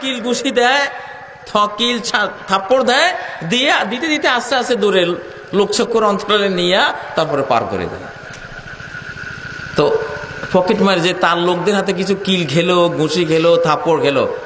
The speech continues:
ব্যথা পাইছে না? কিছু ব্যথা তো পাইছেই, কিন্তু বড় ব্যথা থেকে বেঁচে গেছে। তো উম্মতে মুহাম্মাদিয়ার উপরে যে কিল ঘুষি আইতে আছে এখন সব দেশেই, এগুলি জাহান্নামের শাস্তির তুলনায়, একটা লোকে যদি সারা শরীর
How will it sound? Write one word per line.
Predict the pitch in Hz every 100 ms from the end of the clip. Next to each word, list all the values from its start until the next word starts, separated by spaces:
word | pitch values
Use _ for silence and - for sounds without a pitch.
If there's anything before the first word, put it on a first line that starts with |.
| -
ব্যথা | 123 139 185
পাইছে | 202 233
না? | 247 160 - - - - - - - - -
কিছু | 185 185
ব্যথা | 208 202
তো | 196
পাইছেই, | 196 185 - 175 147 107 - - - - -
কিন্তু | 185 190 156
বড় | 175 175
ব্যথা | 160 156 175
থেকে | 196 214 269 - - - - - - - - - -
বেঁচে | 151 156 127
গেছে। | 110 - - 107 92 - - -
তো | 240
উম্মতে | 247 240 254
মুহাম্মাদিয়ার | 240 240 269 254 262
উপরে | 247 240 233
যে | 214
কিল | 214 214 185
ঘুষি | 180 214
আইতে | 196 156 180
আছে | 147 151
এখন | 156 123 85 - - - - - - - - - -
সব | 190 185
দেশেই, | 180 170 165 117 - - - - - - -
এগুলি | 175 208 214 208 - 147
জাহান্নামের | 226 247 370 381 370
শাস্তির | - 330 285 339 -
তুলনায়, | 302 269 240 165 - - - - -
একটা | 262 - - 330
লোকে | 311 320
যদি | 311 320
সারা | 294 302 330
শরীর | 320 320